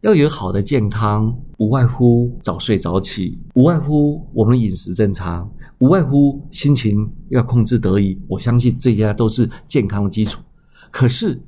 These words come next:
知道归知道，但是能做到的人又有多少呢？那是因为你没有贯彻这一些的方法、原理、原则。当然你会觉得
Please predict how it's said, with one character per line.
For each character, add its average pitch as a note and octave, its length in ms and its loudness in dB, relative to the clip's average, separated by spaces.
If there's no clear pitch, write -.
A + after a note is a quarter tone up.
知 A3 160 -4
道 G#3+ 160 -4
归 A#2+ 180 -6
知 A#2 160 -6
道， A2 260 -4
但 C3 140 0
是 A#2+ 160 -2
能 G#2 160 0
做 C3 160 0
到 A#2+ 160 0
的 G2 80 -2
人 G2 160 -2
又 G#3 140 4
有 D#3 80 2
多 A2+ 180 2
少 - 340 -4
呢？ - 80 -8
那 G3+ 80 4
是 G#3+ 160 -2
因 C#4 180 0
为 D#4 80 2
你 D3 160 4
没 A#2 100 2
有 B2 80 4
贯 B2+ 240 0
彻 G#2+ 200 -2
这 C3 160 0
一 G#2+ 80 4
些 A2+ 180 -2
的 G#2 140 0
方 D3 360 -2
法、 - 240 -6
原 - 220 4
理、 C#3 140 4
原 G2 220 0
则。 F#2+ 200 -2
当 B3+ 180 0
然 G3+ 220 2
你 A2 120 2
会 C#3 160 2
觉 B2 140 2
得 B2 140 2